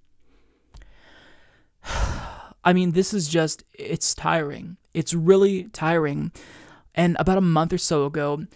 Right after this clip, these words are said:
I did a segment where I talked about how, you know, um, experts are saying social distancing may be necessary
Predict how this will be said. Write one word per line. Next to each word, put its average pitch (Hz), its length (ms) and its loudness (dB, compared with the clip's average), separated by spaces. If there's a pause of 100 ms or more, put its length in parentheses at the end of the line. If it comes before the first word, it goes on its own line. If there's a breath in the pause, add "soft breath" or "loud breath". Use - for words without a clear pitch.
(420 soft breath)
I 165 220 -2
did 170 220 -4
a - 20 -4
segment 156 500 -4
where 160 200 2
I 151 80 2
talked 160 320 -4
about 151 340 0 (300 soft breath)
how, 156 520 2
you 165 120 -2
know, 160 180 2
um, 156 360 0
experts 185 460 -2
are 175 60 -2
saying 160 380 -4
social 185 420 -6
distancing 165 680 -6
may 170 160 -4
be 202 160 -6
necessary 170 760 -6